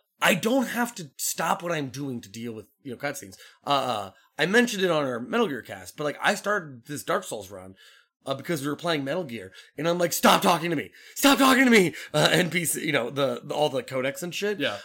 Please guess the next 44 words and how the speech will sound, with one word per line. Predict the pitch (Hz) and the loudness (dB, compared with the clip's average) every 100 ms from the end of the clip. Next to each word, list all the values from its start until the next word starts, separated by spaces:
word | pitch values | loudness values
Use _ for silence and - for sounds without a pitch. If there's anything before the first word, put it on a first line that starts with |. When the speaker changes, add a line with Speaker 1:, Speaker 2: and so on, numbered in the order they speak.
| - | 0
Speaker 1:
I | 156 | 0
was | 185 | 0
just, | 175 165 | -4 -4
I | 143 | -4
just | - 220 190 | 2 0 2
wanted | 175 175 | 2 2
to | 135 | 0
play | - 147 | -4 -4
game, | 104 131 95 71 _ - _ - | -4 -8 -8 -18 _ -20 _ -2
and | 160 | 2
I | 151 | 4
can | 180 180 | 2 -2
do | 127 160 202 170 | -8 -8 -6 -8
that, | 117 82 - - - | -10 -12 -20 -20 -12
but | 180 | -4
the | |
story's | 165 - 214 214 | -2 0 0 0
still | - 147 | -2 -6
happening | 117 131 131 110 | -4 -6 -6 -12
around | 95 98 98 78 | -12 -12 -12 -16
me. | 80 | -6
I'm | 123 139 _ | -4 -4 _
in | 160 139 123 | -8 -8 -8
the | 95 | -10
story. | - - 73 73 | -12 -14 -20 -12
I'm | 110 | -10
a | 107 | -10
part | _ - 151 123 | _ -12 -10 -10
of | 95 | -12
the | |
story. | - 85 73 69 - - _ - | -20 -20 -20 -20 -20 -20 _ -4
I | 156 | 0
don't | 190 | 0
have | 196 190 | -2 -4
to | - | -2
every | 160 165 | 0 -2
couple | 170 170 165 | -4 -6 -6
of | 139 | -6
feet | 175 151 - | -8 -6 -4
stop | - 139 131 - | -2 0 0 -4
and | 110 104 | -14 -12
be | 107 | -12
like, | 101 92 92 _ _ _ 113 | -12 -14 -16 _ _ _ -8
That's | 156 - | -8 -8